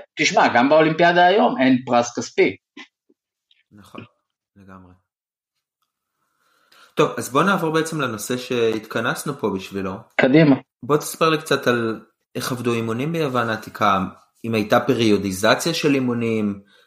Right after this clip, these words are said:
Speaker 2: קצת הדברים שבעצם אנחנו מכירים היום, איך הם עבדו באותה תקופה, ממה שאתה יודע.
Speaker 1: טוב, לצערי, הרבה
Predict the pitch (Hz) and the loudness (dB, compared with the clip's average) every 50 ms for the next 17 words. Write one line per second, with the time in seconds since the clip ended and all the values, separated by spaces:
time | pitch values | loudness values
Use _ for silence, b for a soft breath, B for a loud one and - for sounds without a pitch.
0 | b b - - 127 131 143 131 117 123 120 123 123 123 - 123 123 123 123 - | b b 0 2 4 4 4 2 2 2 2 2 0 -2 0 0 0 2 2 0
1 | 123 117 113 110 - 110 107 104 - 113 110 113 113 107 107 120 151 175 160 127 | -2 -2 -2 -2 -2 -4 -4 -2 0 2 2 4 4 2 2 2 2 2 2 0
2 | 107 - 123 131 - - 147 135 131 123 - 123 120 123 120 120 117 113 117 113 | -2 -4 -8 -6 -4 -4 -2 -2 -2 -2 -2 0 0 0 2 2 0 0 0 0
3 | 110 110 - 113 110 - - 101 - - - 127 135 123 110 98 101 101 104 - | 0 2 0 0 -2 -2 -6 -12 -6 -2 -2 0 0 0 -2 0 0 0 0 0
4 | - 110 104 - 107 98 95 92 104 101 95 95 - _ _ _ _ _ _ _ | -2 -4 0 0 0 0 0 0 -2 -2 -4 -6 -12 _ _ _ _ _ _ _
5 | _ _ _ _ _ _ _ _ _ _ _ _ _ _ _ _ _ B B B | _ _ _ _ _ _ _ _ _ _ _ _ _ _ _ _ _ B B B
6 | B _ - 135 135 - 127 120 120 117 - - 123 113 110 113 113 151 180 190 | B _ -2 -2 -2 -2 -2 -2 -2 -2 -2 -2 0 2 2 2 2 2 4 4
7 | 185 180 165 - - _ _ _ _ _ _ 120 120 117 113 113 117 110 - - | 4 2 0 -4 -8 _ _ _ _ _ _ -2 0 0 0 -2 -4 -6 -4 -2
8 | 151 170 180 170 170 | 0 2 2 2 0